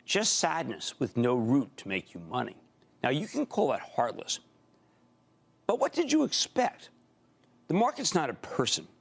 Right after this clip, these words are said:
and it's certainly not a barometer of human suffering. The market only cares about money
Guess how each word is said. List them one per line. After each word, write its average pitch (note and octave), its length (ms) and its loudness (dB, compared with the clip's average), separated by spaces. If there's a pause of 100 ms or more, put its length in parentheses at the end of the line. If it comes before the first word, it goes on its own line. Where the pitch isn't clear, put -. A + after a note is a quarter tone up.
and D3 100 4
it's D3 140 0
certainly A3 280 2
not C3+ 180 2
a G#2+ 40 -4
barometer G#2+ 460 0
of D#2 100 -8
human F2+ 260 -4
suffering. - 480 -2 (840)
The F3+ 60 -2
market E4+ 280 4
only C#4 240 4
cares C3 300 2
about G#2 260 2
money G2+ 380 -2